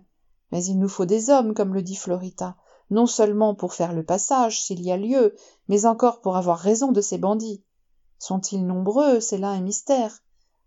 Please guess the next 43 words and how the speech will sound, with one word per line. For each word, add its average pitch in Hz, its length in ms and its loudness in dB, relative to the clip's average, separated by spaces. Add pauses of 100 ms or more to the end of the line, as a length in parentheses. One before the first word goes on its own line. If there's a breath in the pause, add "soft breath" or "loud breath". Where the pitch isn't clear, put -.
(160)
Alain 214 240 4
m'a 220 120 2
parlé 208 320 2
d'un 196 140 2
sous-marin 226 540 0
que 208 120 -4
vous 190 200 -4
avez 190 200 -2
vu 208 160 -4
disparaître 196 680 -4 (100)
par 196 200 0
là 196 200 2
l'autre 180 320 -4
soir. 175 480 -6 (480)
S'il 233 220 0
y 233 60 4
est 233 140 2
encore, 233 320 2
nous 208 120 0
trouverons 196 360 -2
l'équipage. 196 720 -2 (440)
Et - 60 -2
les 240 260 2
autres 269 280 2
doivent 202 300 0
être 196 220 -6
également 180 380 -2
bien 170 220 -4
armés, 233 420 -4 (300 soft breath)
donc 262 240 2
il 190 100 -2
faut 277 220 -2
que 226 80 0
nous 185 120 0
soyons 214 440 0
en 185 80 0
force. - 500 -10 (560)
Je - 140 -2
vais 277 120 6
repartir 262 480 2
immédiatement 226 600 0
pour 185 160 -4
Brest, 180 480 -6